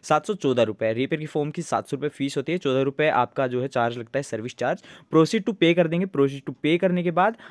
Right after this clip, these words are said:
आपको simply अपनी डिटेल्स है वो देखने को मिल जाएगी और अपनी कार्ड्स की डिटेल डाल के आप simply रीअपीयर के फॉर्म की फी पे कर सकते हो। ये आपकी डिटेल है।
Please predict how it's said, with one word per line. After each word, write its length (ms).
आपको 280
simply 480
अपनी 220
डिटेल्स 600
है 60
वो 100
देखने 300
को 80
मिल 220
जाएगी 280
और 360
अपनी 340
कार्ड्स 360
की 100
डिटेल 320
डाल 220
के 220
आप 120
simply 260
रीअपीयर 360
के 100
फॉर्म 240
की 120
फी 200
पे 180
कर 120
सकते 260
हो। 40
ये 100
आपकी 200
डिटेल 340
है। 120